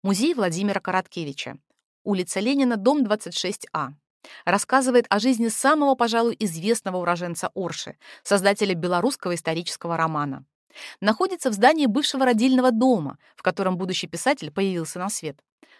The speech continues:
Самое ценное в экспозиции — личные вещи Короткевича. Его рукописи, рисунки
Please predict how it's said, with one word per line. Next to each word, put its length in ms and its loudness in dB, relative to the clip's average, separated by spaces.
Самое 380 0
ценное 360 -2
в 60 -2
экспозиции — 680 0
личные 480 2
вещи 240 -2
Короткевича. 720 -6
Его 240 4
рукописи, 640 2
рисунки 720 -4